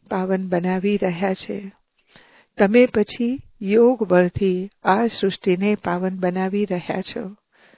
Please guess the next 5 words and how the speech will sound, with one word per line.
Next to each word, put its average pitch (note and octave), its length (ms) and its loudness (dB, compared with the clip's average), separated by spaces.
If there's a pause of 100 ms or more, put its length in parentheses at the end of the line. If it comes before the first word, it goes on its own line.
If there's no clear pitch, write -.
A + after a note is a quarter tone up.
(880)
માયા G#3 380 4
પર A3+ 240 4
તમે G3+ 520 2 (140)
જીત G#3+ 380 2
મેળવીને F#3 800 -2